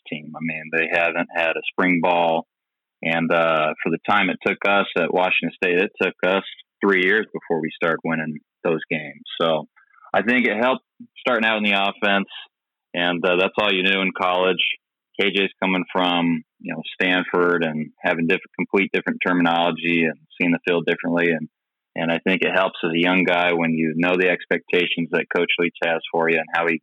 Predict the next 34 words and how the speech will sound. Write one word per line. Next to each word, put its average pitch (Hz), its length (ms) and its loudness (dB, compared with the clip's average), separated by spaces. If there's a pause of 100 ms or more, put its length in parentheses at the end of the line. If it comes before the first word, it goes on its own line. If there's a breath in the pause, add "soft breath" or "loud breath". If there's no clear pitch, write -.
(160)
coaches 90 200 2 (100)
and 87 480 0 (240)
just 87 120 -2 (120)
kinda 85 160 0
getting 85 240 -2
the 85 60 -4 (100)
feel 90 240 2
for 82 120 -2
his 76 80 -10 (100)
play 90 180 2
calls 85 440 0
and 78 120 -10
things 87 240 -2
like 82 200 -2
that. 87 180 2
And, 90 80 2
you 95 40 2
know, 92 60 2
I 87 100 2
was 87 160 -2
fortunate 87 420 0
enough 87 160 -2
to - 140 -8
play, 85 340 0 (360)
you 92 80 0
know, 82 80 0
a 82 80 2
lot 87 180 4
of 87 140 -2
football 87 320 2
games 82 320 -2
with 85 180 0
them 85 240 2
and, 78 240 -2